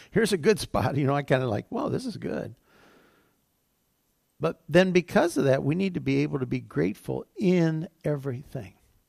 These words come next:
We need to be grateful in a lot of circumstances that aren't right. I don't think that's so unusual. I think that's maybe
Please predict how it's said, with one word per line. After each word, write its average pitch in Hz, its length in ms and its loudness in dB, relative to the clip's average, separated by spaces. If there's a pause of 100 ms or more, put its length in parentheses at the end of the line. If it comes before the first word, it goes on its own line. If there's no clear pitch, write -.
(1500)
We 147 80 0
need 196 160 2
to 208 60 -4
be 214 120 2
grateful 190 600 2
in 208 460 0 (220)
a 185 100 4
lot 226 200 4
of 240 140 4
circumstances 196 840 -2
that 220 200 2
aren't 214 340 0
right. 247 600 -6 (2000)
I - 100 -4
don't 254 160 -4
think - 140 -4
that's 139 220 0
so 151 260 -2
unusual. 175 640 -6
I 160 100 4
think 349 160 0
that's 135 240 0
maybe 135 440 -2